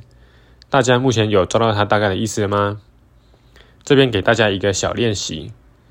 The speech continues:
请大家将一句国语翻译成粤语。若对于粤语发音比较不熟悉，也可以尝试用写的。听好咯，我每次打篮球都扭到脚。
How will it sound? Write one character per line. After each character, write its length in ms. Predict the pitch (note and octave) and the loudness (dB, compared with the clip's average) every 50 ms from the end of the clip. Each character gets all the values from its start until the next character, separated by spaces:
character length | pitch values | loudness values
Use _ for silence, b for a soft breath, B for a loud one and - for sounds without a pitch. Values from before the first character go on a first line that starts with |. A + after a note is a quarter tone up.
| _ _ _ | _ _ _
请 240 | - - G#2+ G#2 | -10 -8 -8 0
大 100 | G#2 B2+ | 0 0
家 240 | B2+ A#2 B2 A#2 A2+ | 2 4 4 2 2
将 180 | G#2 - B2 A#2+ | 2 0 0 0
一 80 | A2+ | 0
句 160 | G2+ G#2 A#2+ A2+ | 0 0 -2 -2
国 240 | A#2+ - G2+ G2 | 0 0 0 0
语 200 | G2+ F#2 - - | 0 -2 -6 -10
翻 200 | G2+ - - A2+ | -10 -6 -4 -4
译 60 | A#2+ A#2+ | -4 -4
成 260 | A2+ G2+ F2+ F#2+ G#2+ | -6 -6 -8 -6 -2
粤 140 | A#2 A2 F#2+ | -2 -2 -2
语。 240 | - - - - - - _ _ b b b b b b b b _ | -2 -6 -12 -16 -18 -20 _ _ b b b b b b b b _
若 120 | C#3 C#3 | 0 0
对 200 | A#2+ B2+ C#3 A#2 | 4 4 4 4
于 160 | G#2 G2+ G#2 | 4 2 2
粤 160 | A2 C3 A#2 F#2+ | 2 2 2 2
语 80 | F2 | 0
发 180 | F2 - A2 G#2+ | -2 0 0 0
音 180 | A2 A2 G#2+ | 0 -2 -4
比 120 | F#2+ G2+ F#2+ | -6 -8 -2
较 100 | - A2 | -2 0
不 100 | G2+ A#2 | 0 0
熟 200 | G#2+ - G2 F#2+ | -4 -4 -6 -6
悉， 320 | F#2 - A2 G#2 G#2 A2 A2 - _ _ _ | -6 -6 -8 -8 -8 -10 -14 -20 _ _ _
也 100 | _ G#2+ | _ -8
可 120 | G2 A2+ A2+ | -2 0 0
以 80 | G#2+ | 0
尝 200 | G2+ - G#2 G#2+ | 0 -2 -6 -6
试 140 | G#2 A#2 B2+ | -2 -2 -2
用 160 | A#2+ B2+ A#2+ | -2 0 -2
写 260 | A2+ - - G#2 F2 F2 | -4 -4 -4 -4 -4 -2
的。 220 | - G2+ E2+ - - - _ _ _ _ b b b b _ | -4 -4 -6 -6 -10 -18 _ _ _ _ b b b b _
听 160 | - C3 C3+ | -4 -2 0
好 100 | B2 A2 | 2 2
咯， 360 | F#2 G2 G2+ G#2+ A2 A2 A#2+ A#2 - - - _ _ _ _ _ _ _ _ _ - - _ b b b b b b b b b b b | 4 4 4 2 2 0 -4 -12 -18 -20 -20 _ _ _ _ _ _ _ _ _ -20 -20 _ b b b b b b b b b b b
我 140 | _ G#2 A#2 | _ 0 2
每 160 | B2+ A#2+ G2 | 2 2 0
次 280 | F#2 - - C#3 C3+ A2+ | 0 0 2 4 4 4
打 160 | - G#2 F#2+ | 4 2 2
篮 160 | F#2 F2+ G2 | 2 2 0
球 280 | G#2 - - F2+ F2 F#2 G2 | -2 -4 -4 -4 -6 -6 -2
都 160 | - A2+ A#2+ | -2 0 0
扭 160 | A2+ G2+ E2+ | 0 0 0
到 160 | F#2+ A2 G#2+ | 0 0 -2
脚。 320 | G2+ - - - - - | 0 -2 -4 -4 -4 -8